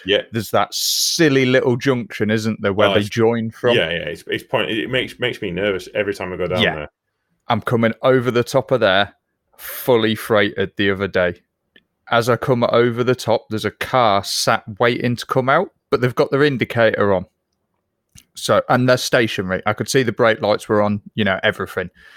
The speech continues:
Speaker 2: But I've got a car alongside me, so I can't move over for 'em.
Speaker 1: Yeah.
Speaker 2: I get within, say, twenty meters of the back of this car,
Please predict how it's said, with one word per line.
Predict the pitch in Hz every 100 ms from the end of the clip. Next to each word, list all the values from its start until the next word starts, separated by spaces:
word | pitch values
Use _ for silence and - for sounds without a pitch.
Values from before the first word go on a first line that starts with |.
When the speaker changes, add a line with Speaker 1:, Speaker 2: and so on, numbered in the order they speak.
| - - _ _ -
Speaker 2:
But | 117
I've | 123 113
got | 127
a | 113
car | - 117 110
alongside | 104 104 104 - 143 127
me, | 104
so | 104 113
I | 104
can't | - - 127 117 113
move | 110 113 110
over | 117 120 120
for | 120 - 127 135
'em. | 151 - _ _
Speaker 1:
Yeah. | - - - -
Speaker 2:
I | 117
get | 120 135 127 -
within, | 113 117 - - 110 98 - _ _ _ _ _ _ _ _ _ _ _ _ _ _ _
say, | - - 95
twenty | - - - 104 107 - 117
meters | 110 113 - 120 120 - _ _ _ _
of | 110
the | 101
back | 92 107 -
of |
this | 104 104
car, | - 110 120